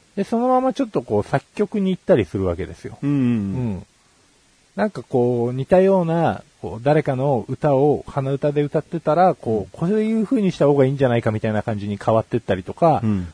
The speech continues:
Speaker 1: まあ、頭から自分で作ったりとかするわけですわ。
Speaker 2: うんうんうん。
Speaker 1: で、まあ、いつも通りそんな感じで、こう、ふーん、みたいな感じで歩いてたら、
Speaker 2: うん。
Speaker 1: まあ、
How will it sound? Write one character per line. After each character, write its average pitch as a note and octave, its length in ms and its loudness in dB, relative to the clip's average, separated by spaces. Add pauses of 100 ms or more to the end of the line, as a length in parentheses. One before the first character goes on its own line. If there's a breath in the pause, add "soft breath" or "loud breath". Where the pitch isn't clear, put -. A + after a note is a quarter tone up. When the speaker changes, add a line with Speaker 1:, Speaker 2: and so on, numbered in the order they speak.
Speaker 1:
ま G3+ 120 4
あ、 - 40 8
頭 G3 260 4
か - 140 0
ら A2+ 60 2
自 G#2+ 120 0
分 A#2+ 160 2
で A#2+ 80 0
作 - 200 -4
っ - 20 -2
た G2 160 2
り F2 80 -2
と - 80 -8
か F2+ 100 -14
す - 160 0
る A2+ 60 6
わ A#2 100 8
け G2+ 120 2
で C#2+ 100 -4
す - 100 -8
わ。 - 180 -10
Speaker 2:
う A#2+ 40 -6
ん - 20 -2
う A#2 40 0
ん A2+ 40 0
う - 40 0
ん。 F#2+ 380 -4 (520 loud breath)
Speaker 1:
で、 G#3 100 0
ま A#3 120 4
あ、 - 40 8
い D#3+ 80 6
つ - 120 -4
も B3 140 2
通 C#4+ 140 6
り C3 80 4
そ E3 240 2
ん E3+ 40 -2
な E3 100 0
感 E3+ 180 4
じ E3 100 0
で、 E3 140 2
こ E3 280 0
う、 - 20 0
ふ E3+ 40 0
ー F3+ 40 0
ん、 F#3 680 0
み G#2+ 140 -2
た A2 80 0
い G2 40 2
な F#2+ 100 0
感 G2+ 120 -2
じ F#2+ 80 -4
で G2 120 2
歩 B2 180 6
い A#2+ 40 4
て G2+ 140 2
た D#2+ 140 -2
ら、 E2 400 2
Speaker 2:
う - 20 -6
ん。 F#2 200 -6 (560 soft breath)
Speaker 1:
ま A2+ 720 -2
あ、 - 20 -18